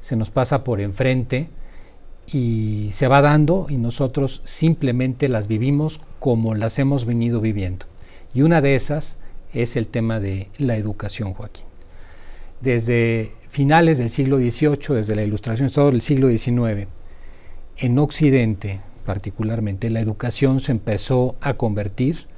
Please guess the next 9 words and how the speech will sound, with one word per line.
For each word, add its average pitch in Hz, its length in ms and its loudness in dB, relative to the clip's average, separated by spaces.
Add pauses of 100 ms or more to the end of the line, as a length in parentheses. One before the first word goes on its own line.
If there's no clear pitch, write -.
(680)
en 123 300 -2
instrucción. 117 840 -2 (720)
La 117 120 0
educación 147 680 4
nosotros 135 380 0
la 127 80 2
hemos 127 220 0
interpretado 123 720 0
como 135 520 2